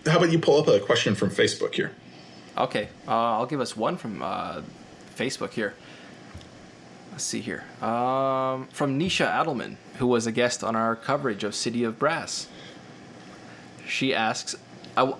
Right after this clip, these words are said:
Speaker 2: I actually want to know if you've ever gotten a hangover from the show." <laughs> In a reference to my actual Facebook post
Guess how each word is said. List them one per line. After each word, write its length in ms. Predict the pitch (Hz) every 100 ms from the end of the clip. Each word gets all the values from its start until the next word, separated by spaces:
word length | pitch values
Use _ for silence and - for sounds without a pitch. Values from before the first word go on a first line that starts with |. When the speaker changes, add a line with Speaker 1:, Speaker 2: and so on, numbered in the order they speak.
| -
Speaker 2:
I 120 | 147
actually 460 | - 170 - - 165
want 340 | 123 135 143
to 80 | 139
know 220 | 127 143
if 100 | 135
you've 100 | 117
ever 220 | 107 110 127
gotten 300 | 117 107 98
a 20 |
hangover 560 | - 131 127 101 101
from 160 | 110 92
the 60 | -
show." 380 | - 117 76 - - - - - - - - - - - - - - -
<laughs> 160 | 196 220
In 140 | 143
a 40 |
reference 420 | 123 131 - 131 -
to 260 | 131 113 - - - - -
my 220 | 117 117
actual 320 | 117 - 120
Facebook 400 | 113 117 110 113
post 340 | 120 104 -